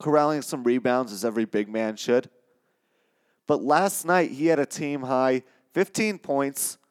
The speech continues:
nine boards, so one, one rebound shy of a double-double, on five of eight shooting, which is incredibly efficient, which included two three-pointers. And he shot two for five from beyond the arc, which is also pretty good.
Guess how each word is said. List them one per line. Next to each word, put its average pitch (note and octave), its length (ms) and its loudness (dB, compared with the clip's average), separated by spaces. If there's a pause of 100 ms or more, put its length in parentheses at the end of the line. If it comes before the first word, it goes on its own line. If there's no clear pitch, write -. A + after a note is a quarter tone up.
(720)
nine D3+ 380 0
boards, C#3+ 400 4
so A#2+ 340 0
one, C#3 460 -2
one E3 260 0
rebound C#3 460 2
shy A#2+ 220 0
of A2 100 0
a A2 60 -2
double-double, A2 800 0 (400)
on C3 140 0
five D#3+ 360 4
of D#3 120 0
eight D3+ 220 2
shooting, C#3 340 0
which A#2 220 -4
is A2+ 100 -10
incredibly C#3+ 600 0
efficient, D3 440 -2
which A2+ 200 -4
included B2 440 -2
two D3+ 200 -2
three-pointers. G2+ 840 -6 (760)
And G#2 80 -6
he C3 80 0
shot C#3+ 300 2
two D#3 160 0
for D3 140 -4
five C3+ 320 2
from B2 140 -8
beyond C#3 340 0
the A#2 80 0
arc, F#2+ 240 -2
which F#3+ 160 -6
is A#2+ 120 -6
also D#3+ 300 0
pretty G2 260 -4
good. F2+ 280 -6